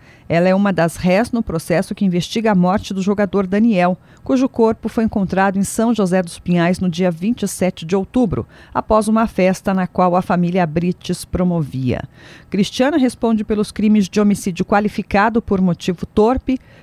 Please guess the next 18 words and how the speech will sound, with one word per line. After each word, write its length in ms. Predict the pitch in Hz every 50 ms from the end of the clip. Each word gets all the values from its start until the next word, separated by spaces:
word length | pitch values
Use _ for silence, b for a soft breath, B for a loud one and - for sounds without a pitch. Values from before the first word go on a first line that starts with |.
| b b
coação 560 | - 220 214 - - - - 247 262 339 330
do 80 | 208 196
curso 360 | - - 202 208 - - 180
de 100 | 165 175
processo, 720 | - 151 160 - - - 190 196 208 214 - - 226 226 - B B B B B B
fraude 540 | - - - 190 220 233 269 285 240 233
processual 640 | - - 185 - - 185 - - - 185 202 220 233
e 20 | 240
corrupção 540 | - - 240 254 - - - - 233 226
de 120 | 220 214 240
menor. 440 | 240 233 190 160 143 131 120 104 - B B B B B B B B
Ao 120 | 147 180
todo, 360 | 175 - 220 220 247 247 233 240
sete 460 | - - - 208 214 226 - - 262
réus 440 | 220 175 202 185 185 190 196 - -
respondem 600 | - 196 220 220 - - - 185 180 185 185 185
na 180 | 190 190 190 208
ação. 400 | 202 - - - 170 143 135